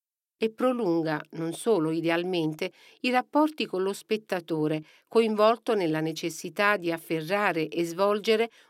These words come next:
un problema vivo, che è l'unico vero modo di divulgare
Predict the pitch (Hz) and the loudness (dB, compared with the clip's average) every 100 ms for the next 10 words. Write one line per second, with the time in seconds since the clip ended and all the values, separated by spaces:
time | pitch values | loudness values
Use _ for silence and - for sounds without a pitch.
0 | - 220 214 220 190 254 254 240 208 175 | 0 0 2 -2 2 0 2 0 -2 -4
1 | 196 156 156 165 - - - 220 214 220 | -6 -4 -2 -4 -4 -18 0 2 2 0
2 | 233 254 226 - 202 185 202 202 196 220 | -2 -2 -2 -2 -2 2 0 0 0 0
3 | 226 185 170 180 220 190 180 170 170 160 | 0 -2 -4 -4 -4 -2 -4 0 0 0
4 | 165 | -2